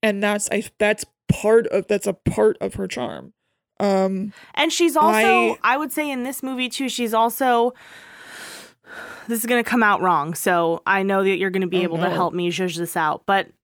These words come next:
Speaker 2: she's
Speaker 1: Okay.
Speaker 2: opposite these powerhouse actors like Joan Cusack and Laurie Metcalf, who are both beautiful,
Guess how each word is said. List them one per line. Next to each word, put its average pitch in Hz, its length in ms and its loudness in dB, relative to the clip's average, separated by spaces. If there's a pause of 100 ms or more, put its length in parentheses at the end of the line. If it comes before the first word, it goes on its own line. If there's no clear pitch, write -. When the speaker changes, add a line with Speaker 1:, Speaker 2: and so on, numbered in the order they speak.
(100)
Speaker 2:
she's 254 540 0
Speaker 1:
Okay. - 200 -14
Speaker 2:
opposite 277 680 2 (220)
these 226 380 -2
powerhouse 262 920 2
actors 170 680 -2 (100)
like 170 540 -4
Joan 190 320 0
Cusack 190 520 -4
and 175 120 -4
Laurie 165 220 -4
Metcalf, 233 640 -4 (100)
who 294 180 0
are 294 120 2
both 285 520 -2
beautiful, 247 680 -2